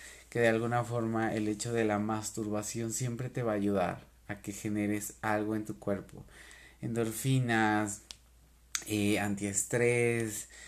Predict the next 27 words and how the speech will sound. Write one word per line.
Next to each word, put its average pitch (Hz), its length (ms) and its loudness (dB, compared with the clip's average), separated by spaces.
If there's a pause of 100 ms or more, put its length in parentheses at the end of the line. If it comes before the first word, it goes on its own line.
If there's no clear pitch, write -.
(420)
eh, 101 560 2
quita 101 280 0
sueño, 120 760 2
o 110 60 -2
sea, 123 140 0
son 147 320 0
muchas 147 320 -2
cosas 131 380 -4
y 131 40 2
muchos 117 340 -4
beneficios 101 560 -2
que 90 140 -10
trae 92 180 -4
la 92 100 -4
masturbación. 87 680 -10
Entonces, 110 560 -4 (400)
no 135 120 4
enfoquemos 139 600 0
siempre 107 320 2
a 101 40 4
lo 101 140 2
malo. 90 380 -2
Yo 123 180 -4
creo 104 180 -4
que 107 120 -2
la 98 160 2
responsabilidad 92 1040 -2